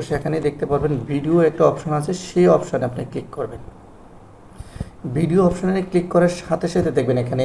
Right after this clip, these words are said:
তিনটা অপশন আছে, সেভ, লাইট, নিউজ, রিভিউ। দেখেন এখানে, আহ, নিডস রিভিউ অপশনে দেখেন মাইক্রোফোনটা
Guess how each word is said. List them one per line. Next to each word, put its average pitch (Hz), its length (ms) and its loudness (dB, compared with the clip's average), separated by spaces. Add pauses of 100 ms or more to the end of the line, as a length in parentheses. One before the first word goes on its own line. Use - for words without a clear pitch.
(120)
তিনটা 139 260 0 (120)
অপশন - 300 -4 (100)
আছে, 147 180 0 (180)
সেভ, 143 220 2 (880)
লাইট, 131 300 4 (400)
নিউজ, 131 220 2 (280)
রিভিউ। 139 340 4 (420)
দেখেন 131 280 0
এখানে, 123 240 -2 (680)
আহ, 143 60 0 (260)
নিডস 175 240 6 (220)
রিভিউ 139 320 2 (140)
অপশনে 156 360 -2
দেখেন 165 180 0 (100)
মাইক্রোফোনটা 127 560 -2